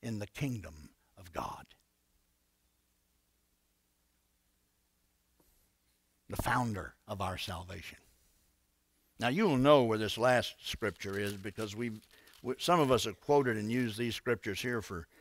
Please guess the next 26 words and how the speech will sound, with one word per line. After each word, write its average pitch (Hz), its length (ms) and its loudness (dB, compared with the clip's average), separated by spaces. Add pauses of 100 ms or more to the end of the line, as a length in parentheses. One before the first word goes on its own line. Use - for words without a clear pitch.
(260)
for 110 140 -6
so 151 240 4
long. 117 680 6 (760)
Therefore, 160 380 10
since 170 280 4
we 170 140 10
are 160 60 12
surrounded 156 500 6
by 156 100 12
so 156 200 10
great 143 260 10
a 139 60 6
cloud 147 320 6
of 120 120 2
witnesses, 139 840 2 (600)
let 135 120 4
us 135 140 4
also 147 380 10
lay 143 160 8
aside 143 420 6
every 139 220 4
weight 135 380 8
and 127 120 -2
sin 135 400 2
which 127 240 -2
clings 139 560 0